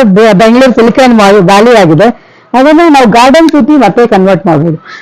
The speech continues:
So ಅದಕ್ಕೂ ನನ್ಗೆ ರಿಕ್ವೆಸ್ಟ್ ಎಲ್ಲರಿಗೂ ಏನಂದ್ರೆ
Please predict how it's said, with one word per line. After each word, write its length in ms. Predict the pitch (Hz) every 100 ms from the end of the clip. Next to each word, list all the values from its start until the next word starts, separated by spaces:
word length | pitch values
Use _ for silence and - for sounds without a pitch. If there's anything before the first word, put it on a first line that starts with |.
| -
So 60 | 302
ಅದಕ್ಕೂ 320 | 277 269 294 320
ನನ್ಗೆ 380 | 247 285 320 294
ರಿಕ್ವೆಸ್ಟ್ 480 | 262 302 311 311 311
ಎಲ್ಲರಿಗೂ 540 | 311 285 269 277 269
ಏನಂದ್ರೆ 440 | 262 254 202 190